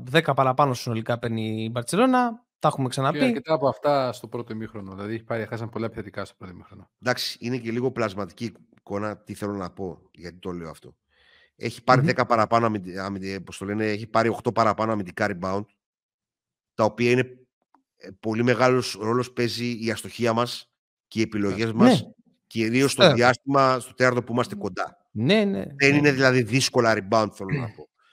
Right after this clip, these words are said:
Speaker 3: Γιατί
Speaker 1: Όχι, όχι,
Speaker 3: αν,
Speaker 1: όχι.
Speaker 3: αν το δούμε επιθετικά rebound, επιθετικά rebound, έχουν πάρει μόλις δύο παραπάνω. Δεν έχουμε πληγωθεί από αυτό. Αλλά ότι δίνουν είκοσι assists για δεκατρία λάθη, ενώ εμείς είμαστε στο δεκατέσσερα δώδεκα.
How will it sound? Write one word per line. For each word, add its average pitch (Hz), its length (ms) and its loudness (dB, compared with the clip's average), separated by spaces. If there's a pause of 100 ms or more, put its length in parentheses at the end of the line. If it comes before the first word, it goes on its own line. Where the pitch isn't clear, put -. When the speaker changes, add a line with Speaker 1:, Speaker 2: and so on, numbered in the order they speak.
(220)
Speaker 3:
Γιατί 123 320 0
Speaker 1:
Όχι, 170 180 8
όχι, 160 120 2
Speaker 3:
αν, 151 240 8
Speaker 1:
όχι. 139 100 4
Speaker 3:
αν 160 140 4
το 156 120 2
δούμε 156 280 0
επιθετικά 127 440 -2
rebound, 143 240 0
επιθετικά 131 420 -4
rebound, 147 380 -2
έχουν 143 280 -4
πάρει 139 180 4
μόλις 131 300 -2
δύο 101 200 -8
παραπάνω. 85 640 -12
Δεν 123 360 -2
έχουμε 127 260 -4
πληγωθεί 98 440 -10
από 87 120 -12
αυτό. - 260 -20 (500)
Αλλά 117 260 2
ότι 123 160 2
δίνουν 151 300 2
είκοσι 156 340 0
assists 139 180 -4
για 143 160 0
δεκατρία 135 380 4
λάθη, 131 280 4
ενώ 117 100 -2
εμείς 135 140 -4
είμαστε 135 180 -6
στο - 100 -14
δεκατέσσερα 123 400 -2
δώδεκα. 117 420 -6